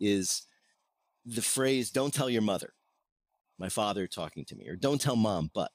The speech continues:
because the idea of her worry was a little bit of, we need to be, I mean, we thought, I think, that we were trying to protect her from worrying,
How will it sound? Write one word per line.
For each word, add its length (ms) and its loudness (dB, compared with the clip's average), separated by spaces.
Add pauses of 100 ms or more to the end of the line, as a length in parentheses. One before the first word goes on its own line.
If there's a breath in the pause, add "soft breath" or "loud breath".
(160)
because 440 -4
the 180 0
idea 280 2
of 80 -2
her 140 -6
worry 580 2
was 160 2
a 60 4
little 260 2
bit 200 -2
of, 100 -6 (180)
we 100 2
need 180 4
to 80 4
be, 200 -4 (600 loud breath)
I 40 2
mean, 260 2
we 160 4
thought, 500 -2
I 120 2
think, 360 0
that 160 -6
we 160 -4
were 140 -2
trying 340 -2
to 100 -20
protect 540 -10
her 200 -8
from 280 -4
worrying, 560 4